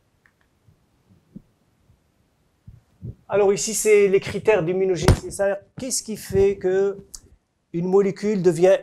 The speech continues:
immunogène ? Immunogène, ça veut dire elle va induire une réponse immunitaire au niveau du système immunitaire. Tout à l'heure, on a dit l'antigène, une molécule antigénique, elle est reconnue par le système immunitaire. Donc, elle a gagné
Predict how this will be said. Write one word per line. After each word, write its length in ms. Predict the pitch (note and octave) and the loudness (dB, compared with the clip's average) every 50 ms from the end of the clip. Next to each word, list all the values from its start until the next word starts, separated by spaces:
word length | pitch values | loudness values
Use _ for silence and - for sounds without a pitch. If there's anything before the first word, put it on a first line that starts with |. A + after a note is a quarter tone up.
| - - | -2 -4
immunogène ? 640 | G#3 G3+ G3+ G3+ F#3+ F#3 F3 C3 A#2+ A#2 G#2+ G#2+ G#2+ _ _ _ _ - _ _ _ _ _ _ _ _ | -2 0 2 2 4 2 2 2 0 -6 -8 -10 -16 _ _ _ _ -20 _ _ _ _ _ _ _ _
Immunogène, 420 | - C#3+ C#3+ C#3+ C#3 C#3+ C#3 A3 A#3+ | -6 -4 -2 0 0 0 0 0 0
ça 120 | - F3+ | 0 0
veut 60 | E3+ | 2
dire 200 | E3 G#3 A3+ A3+ - - _ _ _ - | 2 2 0 0 -2 -12 _ _ _ -4
elle 220 | - E3+ F3 F3 | -2 0 0 0
va 420 | D#3 B2+ C#3 D#3 D3 C#3+ C#3+ C#3+ - - | -2 0 2 2 2 2 0 -4 -4 0
induire 640 | G3 A3 A3+ G3+ E3 F3+ F#3+ G3+ G#3+ A#3 A#3+ A#3 F#3+ | 2 2 2 2 0 -2 -4 -4 -4 -4 -6 -2 0
une 140 | F3+ F3 F3 | 0 0 0
réponse 460 | D#3 E3+ F3+ E3+ G3+ G#3 G3+ G3+ G3 | 0 -2 -2 -2 -2 -2 -2 -2 -2
immunitaire 420 | F#3+ F#3 F3+ F3+ F3 F3 G#3+ G#3+ | -2 -2 -2 -2 -2 0 2 2
au 60 | G3 | 2
niveau 160 | F3+ F3+ G3 G#3+ | 2 0 -2 -4
du 100 | F#3+ F#3+ | -4 -2
système 320 | - - - - G3 F#3 | -2 -2 0 2 2 2
immunitaire. 460 | F3+ F3 F3 E3 C#3+ - B2+ A2+ A2+ _ _ _ _ _ _ _ _ _ _ | 4 4 2 2 0 -2 -8 -10 -12 _ _ _ _ _ _ _ _ _ _
Tout 80 | - E3+ | 2 2
à 40 | F3+ | 2
l'heure, 100 | G#3+ G#3+ | 4 2
on 80 | G#3+ F#3+ | 2 2
a 80 | F3+ | 2
dit 320 | E3 D3+ F#3+ A3+ B3 A#3 _ _ _ _ _ _ _ _ _ _ - | 0 0 -4 -6 -8 -8 _ _ _ _ _ _ _ _ _ _ -2
l'antigène, 760 | D#3 G3 A#3 A#3+ - - F3 D#3+ A#2+ C#3 D3+ D#3+ F#3+ A3 G#3 | 2 2 2 2 0 -4 -6 -6 -4 -2 -2 -2 -2 -4 -4
une 120 | F3+ F3 F#3 | -6 -2 0
molécule 340 | G3 G3 G3 F#3+ F#3 F3 | 0 0 0 0 -2 -2
antigénique, 480 | E3+ D#3+ - D#3+ C3+ C#3 D#3 G3+ A#3 - | -2 -4 -6 -8 -8 -6 -6 -6 -6 -4
elle 80 | - E3+ | -4 -2
est 60 | D#3+ | -2
reconnue 640 | C3+ B2 D#3 A3+ A#3 - - G#3 G#3 G3+ A3+ C#4 C4 | -2 -2 -2 -4 -4 -2 -4 -2 -2 -2 -2 -4 -4
par 160 | C4+ A#3 F#3 E3+ | -4 -4 -4 -4
le 60 | E3 | -4
système 340 | - - D#3 - - D3 C#3 | -4 -6 -8 -8 -10 -10 -12
immunitaire. 380 | C3 A#2+ A2+ A#2 _ _ _ _ _ _ _ _ _ _ _ _ _ _ _ _ _ _ _ _ _ _ _ _ _ _ _ - | -12 -14 -16 -20 _ _ _ _ _ _ _ _ _ _ _ _ _ _ _ _ _ _ _ _ _ _ _ _ _ _ _ -4
Donc, 220 | C3+ F3+ E3+ D#3+ | -4 -2 0 0
elle 60 | C#3 | 0
a 60 | C3+ | 2
gagné 500 | B2 A2+ D3+ D#3+ F3 G3 A#3 B3 A#3 A#3+ | 2 2 2 4 4 6 4 4 2 0